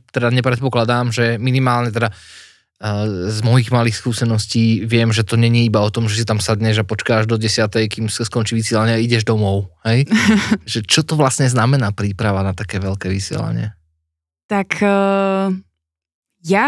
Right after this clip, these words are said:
Speaker 2: vlastne nie som teda len moderátor, ale som aj vysielací technik,
Speaker 1: Mhm.
Speaker 2: takže zastrešujem aj tie technické záležitosti, čiže, eh, zapínam mikrofóny, eh, dávam jingle medzi pesničky, to je tiež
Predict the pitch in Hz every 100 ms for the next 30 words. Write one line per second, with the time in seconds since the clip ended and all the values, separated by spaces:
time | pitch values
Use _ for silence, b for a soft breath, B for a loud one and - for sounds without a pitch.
0 | 302 214 220 214 233 220 214 - _ _
1 | _ _ 202 208 214 214 190 175 151 175
2 | 214 220 247 262 320 330 - 185 - 175
3 | 170 165 170 180 - 165 160 - 240 -
4 | - _ - - 170 170 165 160 - -
5 | 175 - 185 - 175 165 - 160 147 -
6 | 170 190 190 - 214 226 - 180 180 180
7 | 208 208 233 220 - 233 220 170 156 147
8 | - 147 - 156 151 165 156 156 - 151
9 | - 156 151 151 151 - - - - -
10 | 160 160 156 151 151 160 160 170 185 185
11 | 175 170 165 165 - 160 - - 151 151
12 | 160 165